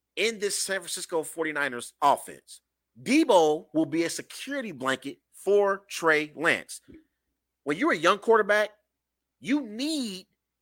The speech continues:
a reliable target to throw the ball to in pressure moments. Deebo Samuel is that guy for Trey Lance. George Kittle as well. He was great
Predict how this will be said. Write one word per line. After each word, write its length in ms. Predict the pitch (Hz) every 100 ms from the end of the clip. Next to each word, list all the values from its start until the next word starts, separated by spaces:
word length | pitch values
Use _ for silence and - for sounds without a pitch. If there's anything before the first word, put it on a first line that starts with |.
| _
a 80 | 170
reliable 640 | 156 131 165 247 220 170 147
target 600 | - 196 262 156 127 - _ _ _ _ _
to 140 | - 196
throw 240 | - 202
the 100 | 175
ball 380 | 107 160 247 247
to 320 | - 135 131 - _
in 200 | 196 226 -
pressure 380 | - 196 - 226
moments. 580 | 262 349 233 - - - _ _ _ 107
Deebo 320 | 233 247 226
Samuel 460 | - - 254 220 170
is 140 | 185 151
that 280 | 170 104
guy 380 | 196 196 131 117 - _ _
for 220 | - 180
Trey 300 | 170 175 151
Lance. 440 | 151 143 90 - - _ _ _ _
George 240 | 117 143 -
Kittle 340 | 233 180 107 _
as 220 | 131 151 143
well. 320 | 233 175 92 _
He 140 | - 233
was 160 | 175
great 280 | - 143 110